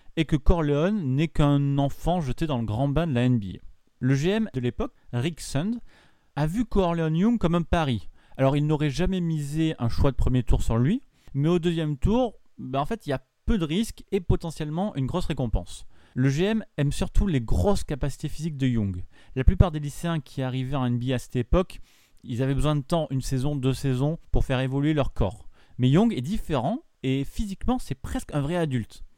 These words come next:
Et puis il y a cette histoire de défense sur Grant Hill. En quatre-vingt-dix-neuf, Grant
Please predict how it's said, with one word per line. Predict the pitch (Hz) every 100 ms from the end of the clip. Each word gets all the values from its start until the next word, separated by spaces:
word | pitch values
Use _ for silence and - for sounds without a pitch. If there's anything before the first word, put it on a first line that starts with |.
| _
Et | 143
puis | 240
il |
y | 226
a |
cette | - 180
histoire | 170 214
de | 131
défense | 113 165 - 208
sur | -
Grant | 117 135 139
Hill. | - 90 - - _ -
En | 127
quatre-vingt-dix-neuf, | 220 - 180 147 143 196 - -
Grant | 135 135